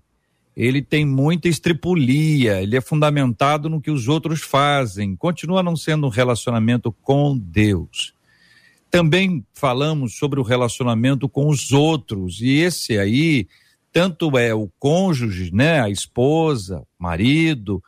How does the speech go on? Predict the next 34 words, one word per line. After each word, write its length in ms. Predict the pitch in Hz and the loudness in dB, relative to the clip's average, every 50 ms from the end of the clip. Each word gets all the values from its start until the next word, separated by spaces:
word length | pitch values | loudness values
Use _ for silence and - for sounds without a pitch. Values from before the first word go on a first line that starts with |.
| _ _ _ _ _ _ | _ _ _ _ _ _
como 220 | - 151 151 147 | -2 0 0 0
pode 340 | 131 - 147 147 147 123 117 | 0 2 0 0 0 -2 -4
também 360 | - 143 135 131 143 143 143 | -4 -4 -2 0 0 -2 0
levar 440 | 135 135 135 120 101 123 143 165 170 | 0 2 2 2 2 0 0 0 0
em 80 | 165 143 | -2 -4
consideração 720 | - 143 139 - - - 123 117 107 101 - - 131 123 120 | -4 -4 -4 -4 -2 -2 -2 -2 -2 -4 -4 -4 -2 -2 -2
os 120 | 101 - | -2 -4
filhos, 760 | - - - 113 117 131 147 151 147 131 113 101 92 90 - | -8 -4 -2 0 2 2 2 2 2 0 0 -2 -4 -6 -4
como 260 | - 131 139 139 117 | -2 0 0 0 -2
pode 400 | - - 135 143 147 135 135 120 - _ _ _ _ - | -2 0 0 0 0 0 -4 -8 -10 _ _ _ _ -2
levar 400 | 120 131 123 101 123 139 160 175 | -2 0 0 0 0 0 0 0
em 100 | 175 156 | -2 -4
consideração 680 | 117 143 139 127 - 131 123 120 117 107 - - 127 120 | -4 -4 -6 -4 -2 -2 -2 0 -2 -2 -2 -2 -2 -2
os 120 | 107 - | -2 -4
pais, 720 | - _ 98 98 110 123 135 135 135 131 120 110 95 - | -6 _ 0 2 2 2 2 2 2 0 -2 -4 -6 -8
como 220 | - - 139 139 113 | -6 -4 -2 -2 0
pode 260 | - 143 143 127 143 | 0 0 0 0 0
levar 400 | 135 135 110 95 127 147 175 185 | -2 -2 -2 0 0 0 0 0
em 120 | 185 156 | -2 -4
consideração 640 | - 143 139 123 - - 123 117 110 101 - - 123 | -4 -6 -6 -6 -2 -2 -2 0 -2 -2 -2 -2 -4
as 80 | 117 - | -4 -2
pessoas 440 | - 117 104 - - 120 117 107 95 | -2 -4 -4 -2 0 0 0 2 2
envolvidas, 760 | 113 107 92 104 101 90 78 107 127 147 143 131 123 104 120 | 0 2 2 0 0 0 0 0 0 2 2 0 0 0 0
e 60 | 147 | 0
às 120 | 143 131 | 0 0
vezes 160 | 113 151 151 170 | -2 -2 0 0
a 80 | 165 | 0
pessoa 400 | - - 139 113 - - 160 160 | 0 -2 -4 -4 -2 -2 -2 -2
tá 240 | - - 147 156 147 | 0 0 0 0 0
em 220 | 143 156 185 196 | 0 0 0 0
um 140 | 202 185 165 | 0 0 2
lado 440 | 147 135 139 147 151 147 131 120 117 | 2 2 2 2 0 0 -2 -4 -6
dessa 500 | 101 92 110 113 120 117 - - - 101 | -4 -2 0 2 2 0 -2 -4 -6 -6
história 720 | 95 90 - - - 151 165 165 156 139 117 98 90 90 | -6 -8 -6 -4 0 0 2 2 0 0 -2 -4 -6 -8